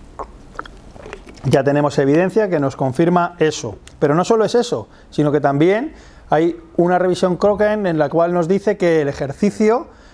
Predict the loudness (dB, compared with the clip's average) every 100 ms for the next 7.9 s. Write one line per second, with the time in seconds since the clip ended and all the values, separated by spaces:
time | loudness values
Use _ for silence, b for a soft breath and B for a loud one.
0 | B B B B -8 0 0 0 -2 -4
1 | -2 -2 0 2 2 2 0 -2 -2 0
2 | 0 0 0 2 4 2 2 0 -2 -10
3 | B B B 0 0 -2 B B B -2
4 | 0 2 2 0 -4 B B B B 0
5 | 2 2 0 0 0 -2 -4 -6 -10 B
6 | B -20 -20 -20 -20 -20 -20 B B B
7 | B B -20 -8 -2 0 2 0